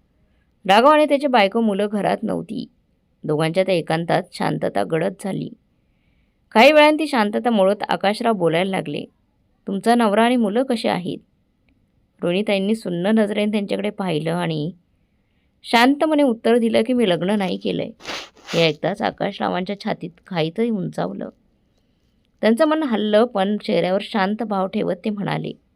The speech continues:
"का?" रोहिणीताईंनी डोळ्यात जमा झालेलं पाणी पुसून उदास स्वरात उत्तर दिलं, "तुम्ही दुसरं लग्न केलं नाही का?" आकाशराव शांतपणे हसत म्हणाले, "मुलासाठी सावत्र आई आणायची नव्हती मला, म्हणून दुसरं लग्न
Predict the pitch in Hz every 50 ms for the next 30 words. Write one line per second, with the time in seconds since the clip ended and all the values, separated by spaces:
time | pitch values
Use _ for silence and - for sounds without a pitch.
0 | _ _ _ - 190 190 220 262 - _ _ _ _ _ _ _ _ _ _ _
1 | _ _ _ _ _ _ _ _ _ - 208 220 247 285 330 311 294 277 294 311
2 | 269 247 214 202 214 233 226 226 226 214 208 220 226 226 226 214 208 214 226 220
3 | 208 185 180 190 185 202 190 - 196 196 226 226 - - 175 170 185 202 233 240
4 | - - 233 208 202 208 214 196 175 - _ - 185 208 208 202 190 - - -
5 | - _ _ _ _ _ _ _ _ _ _ _ _ _ _ _ _ _ _ _
6 | - 233 240 294 339 320 320 294 294 277 277 262 240 202 196 196 202 196 - 180
7 | 175 180 185 196 196 180 156 - - - 202 247 294 - _ _ _ _ _ _
8 | _ _ _ - - - 156 - 175 185 180 - 196 208 220 226 240 220 190 170
9 | 175 226 214 214 220 220 202 185 175 - 220 220 - 202 185 165 156 170 170 170
10 | - - _ _ _ _ _ _ _ _ _ _ _ _ _ _ _ _ _ _
11 | _ - 208 214 254 294 320 311 302 262 320 302 294 - 226 202 202 233 233 254
12 | 254 220 214 233 220 202 180 170 180 190 190 240 214 196 175 175 175 226 226 214
13 | 196 180 - - - - _ _ _ _ _ _ _ _ _ - 185 175 175 190
14 | 202 180 175 165 - 190 196 202 196 170 170 175